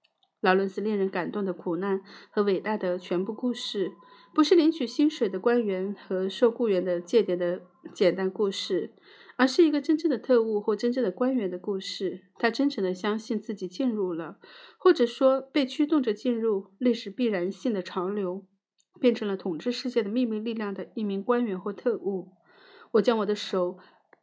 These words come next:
推车推进了永恒的潮流，所以它比横渡或上溯的速度更快。最后，我并不是相信阿拉伯运动，而是认为它在当时当地是必然的。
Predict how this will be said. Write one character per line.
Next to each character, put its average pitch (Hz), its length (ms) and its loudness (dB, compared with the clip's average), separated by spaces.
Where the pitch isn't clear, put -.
推 247 220 6
车 226 460 -2
推 254 180 0
进 254 160 -2
了 214 100 0
永 185 200 -2
恒 196 180 -2
的 156 80 -4
潮 180 240 -2
流， 185 340 -2
所 208 240 -2
以 196 120 0
它 196 180 -4
比 185 300 -8
横 196 320 -4
渡 254 180 -4
或 226 160 -4
上 262 240 -2
溯 247 140 -8
的 190 80 -6
速 214 240 -6
度 202 160 -2
更 202 180 -8
快。 190 480 -4
最 381 140 8
后， 349 100 6
我 262 100 2
并 320 160 0
不 254 120 -4
是 247 120 -8
相 240 220 -2
信 247 180 -4
阿 226 100 0
拉 214 120 -2
伯 190 180 -4
运 220 240 -6
动， 208 380 -6
而 220 100 2
是 285 160 0
认 339 80 6
为 254 80 0
它 254 180 -2
在 254 140 2
当 262 200 2
时 214 140 -6
当 214 220 -2
地 220 140 -6
是 220 180 -8
必 214 180 -8
然 190 320 -6
的。 196 240 -10